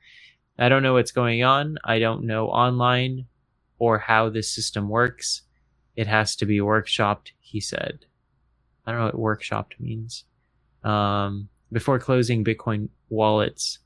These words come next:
had grown so popular that Mabatha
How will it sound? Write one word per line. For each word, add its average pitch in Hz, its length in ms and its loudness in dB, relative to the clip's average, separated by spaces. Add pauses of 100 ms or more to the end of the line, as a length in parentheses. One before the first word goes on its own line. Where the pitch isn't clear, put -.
(160)
had 110 240 -2
grown 107 400 -2
so 113 160 0
popular 104 580 2
that 98 280 -2
Mabatha 104 720 2